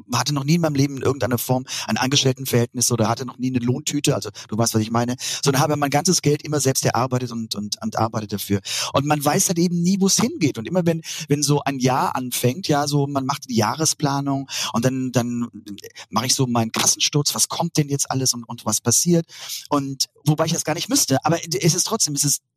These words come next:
da und, und, und ich liebe meinen Beruf und ich liebe es ja auch damit, auch halt eben, äh, Geld zu verdienen. Und in, ich, ich hab mich das sehr oft gefragt, warum das bei mir so ist, weil ich, weil ich es nicht ganz verstanden hab. Aber ich hab vor einigen Jahren,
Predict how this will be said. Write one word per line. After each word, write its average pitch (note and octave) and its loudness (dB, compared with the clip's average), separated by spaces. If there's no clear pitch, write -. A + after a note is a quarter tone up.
da F3 2
und, D#3 -4
und, C#3 0
und B2+ 0
ich - 2
liebe E3 4
meinen D3 0
Beruf C#3+ -2
und D3 -2
ich - 0
liebe D3+ 2
es A3 4
ja D3+ 2
auch C#3 -4
damit, D3 -4
auch B2 0
halt C3 -2
eben, B2+ 0
äh, B2 2
Geld C#3 2
zu E3 2
verdienen. A#2+ -2
Und D#3+ 2
in, F#3 2
ich, - -2
ich - 0
hab - 0
mich F#3+ 2
das D#3+ 2
sehr F#3 2
oft F3 -4
gefragt, - -4
warum F#3 -2
das G3+ 2
bei B2 -2
mir A#2+ 0
so A#2 0
ist, - -2
weil B2+ 0
ich, - -6
weil B2 0
ich C3 -6
es C3+ -8
nicht C#3+ -4
ganz C3 -2
verstanden D#3 0
hab. G#2 -2
Aber F#3+ 2
ich - -2
hab F3 -2
vor D3+ 2
einigen F3 0
Jahren, D3+ 2